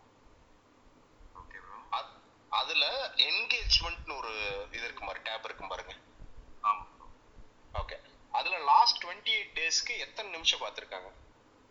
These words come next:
Speaker 1: Three minutes.
Speaker 2: Three minutes is very good, brother, to be honest.
Speaker 1: Previous period வந்து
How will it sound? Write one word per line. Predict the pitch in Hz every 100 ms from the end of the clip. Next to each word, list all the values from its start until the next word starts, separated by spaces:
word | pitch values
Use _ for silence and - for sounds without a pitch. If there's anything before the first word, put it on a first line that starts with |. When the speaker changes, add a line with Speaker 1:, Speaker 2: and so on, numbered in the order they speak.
| - -
Speaker 1:
Three | - - 107
minutes. | 92 - - - - - _ - - - - - - - - - -
Speaker 2:
Three | 214
minutes | 240 233 220
is | 214 -
very | - 175 208
good, | 143 -
brother, | 110 104 - - - -
to | 127
be | 123
honest. | 120 117 - - - - 170 - - - - -
Speaker 1:
Previous | 151 160 165 170 -
period | - - 139 123 123
வந்து | 123 123